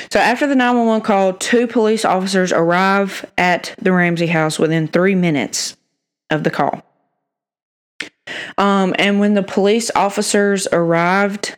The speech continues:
they described Patsy and John to be, like, fully dressed and ready for the day. Like, this is something that they specifically noted that they thought was odd.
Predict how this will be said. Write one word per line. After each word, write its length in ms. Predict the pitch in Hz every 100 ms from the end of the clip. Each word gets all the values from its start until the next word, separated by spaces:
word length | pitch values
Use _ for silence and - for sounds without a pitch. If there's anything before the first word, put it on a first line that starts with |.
| _
they 540 | - 185 185 185 185 180
described 760 | 165 175 - 175 196 240 -
Patsy 400 | - 185 - 185
and 100 | 175
John 220 | 165 160
to 100 | 160
be, 120 | 165 170
like, 340 | 156 - -
fully 380 | - 190 214 185
dressed 420 | 165 170 185 - 160
and 200 | 156 151
ready 240 | 170 180
for 180 | 170 160
the 100 | 151
day. 200 | 160 147
Like, 200 | 151 -
this 180 | 226 285
is 80 |
something 380 | - 247 - 202
that 120 | 180
they 140 | - 170
specifically 1080 | 165 - 156 - - 220 208 - 185 185 - - - - - _ -
noted 560 | 175 180 175 160 151
that 160 | 156 147
they 160 | 170
thought 560 | 165 - 175 170 - -
was 220 | 160 156 -
odd. 540 | 160 151 113 - 175